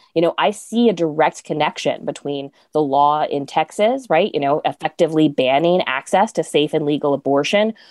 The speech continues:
with this continued insistence that women are not active agents in our own lives, but are instead gullible, childlike creatures, that it is society's responsibility to protect us from our own choices. In fact, the same state that just,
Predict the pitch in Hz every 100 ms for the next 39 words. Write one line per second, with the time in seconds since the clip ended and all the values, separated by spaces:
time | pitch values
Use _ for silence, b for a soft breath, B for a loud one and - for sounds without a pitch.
0 | b 175 220 - 226 214 - 180 170 -
1 | 240 262 277 262 226 196 - 220 - 180
2 | 156 143 B B 175 165 190 202 196 170
3 | 156 165 190 226 - 185 190 - 165 160
4 | 151 147 143 143 135 139 135 139 220 262
5 | 196 170 - b 185 175 170 160 160 -
6 | 185 180 170 151 143 165 202 214 185 190
7 | 170 - - 180 202 214 196 180 151 -
8 | - 139 - 139 135 143 143 139 143 143
9 | - b - 170 - 170 180 196 196 185
10 | 170 165 - 156 147 147 151 151 143 139
11 | 139 139 - 170 - 147 - 151 143 -
12 | 147 139 - 202 208 113 - b b 190
13 | 175 - 269 208 _ _ - 180 - 220
14 | 214 254 254 - 208 254 226 - 170 143
15 | 160 156 -